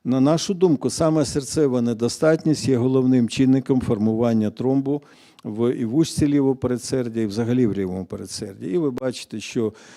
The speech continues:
всі події, і, м, всі інсульти, і ішемічні інсульти, геморагічні, і загальна смертність, серцево-судинна смертність, госпіталізації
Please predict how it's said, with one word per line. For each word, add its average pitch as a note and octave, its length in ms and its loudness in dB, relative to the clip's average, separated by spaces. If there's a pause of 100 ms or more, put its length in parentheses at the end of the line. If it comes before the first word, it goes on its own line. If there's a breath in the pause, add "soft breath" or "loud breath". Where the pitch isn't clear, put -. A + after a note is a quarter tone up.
(140 loud breath)
всі - 260 4
події, D3+ 800 0
і, B2 180 4
м, A#2+ 500 -4
всі F#3+ 260 0
інсульти, D3+ 680 2
і A2+ 440 -2
ішемічні D#3 640 -2
інсульти, C3+ 560 0
геморагічні, B2 960 -2
і A2+ 380 -2
загальна A#2 580 -4
смертність, D#3 600 -6
серцево-судинна C3 880 -4
смертність, A#2 520 -8
госпіталізації C3 1000 -4